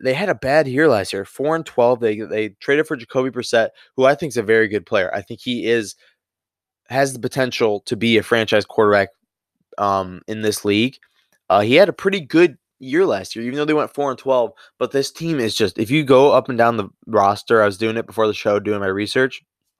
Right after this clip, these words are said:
<clears throat> This team is not talented. They don't have a lot of talent on this team. And they didn't do much in the offseason in way of free agents to fix that. They've actually lost more talent, I think, than they've added.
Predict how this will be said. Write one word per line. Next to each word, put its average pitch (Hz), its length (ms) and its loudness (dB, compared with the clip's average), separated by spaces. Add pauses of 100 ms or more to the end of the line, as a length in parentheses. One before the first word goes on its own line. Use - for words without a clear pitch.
(1300)
<clears throat> - 160 2
This 139 300 0
team 170 220 -6
is 110 120 -4
not 104 280 -2
talented. 101 440 -6 (560)
They 113 120 4
don't 113 220 0
have 120 260 0
a 113 40 2
lot 107 200 4
of 92 60 -2
talent 95 340 -4
on 85 140 -8
this 85 140 -14
team. 85 280 -14 (840)
And 113 240 -4
they 110 140 2
didn't 120 340 -2
do 127 160 0
much 110 320 0
in 117 40 -6
the 110 40 0
offseason 101 640 0 (480)
in 104 100 -4
way 107 200 4
of 95 80 0
free 110 320 0
agents 95 520 -2
to - 140 -8
fix - 380 -4
that. - 200 -12 (260)
They've 107 140 2
actually 117 380 0
lost 110 380 2
more 120 180 0
talent, 110 400 0
I 98 80 0
think, 104 240 -6
than 101 140 -4
they've 98 180 -4
added. 98 340 0